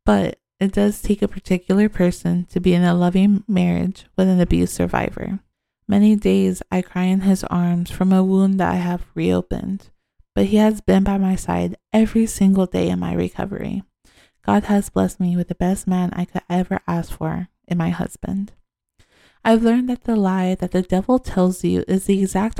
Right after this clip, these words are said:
opposite of what God has planned for you. My age and my journey to motherhood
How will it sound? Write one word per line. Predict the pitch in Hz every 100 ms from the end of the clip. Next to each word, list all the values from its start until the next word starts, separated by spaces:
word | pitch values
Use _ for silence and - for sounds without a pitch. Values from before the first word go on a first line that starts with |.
| -
opposite | 190 208 202 190 180
of | 185 185
what | 185
God | - 170 170
has | - 175
planned | - - 185 180
for | - -
you. | - - 202 196 _ _ _ _ - -
My | 202
age | - 214 233 233 -
and | 214
my | 196 190
journey | 185 190 202 214
to | -
motherhood | 196 180 180 180 180 180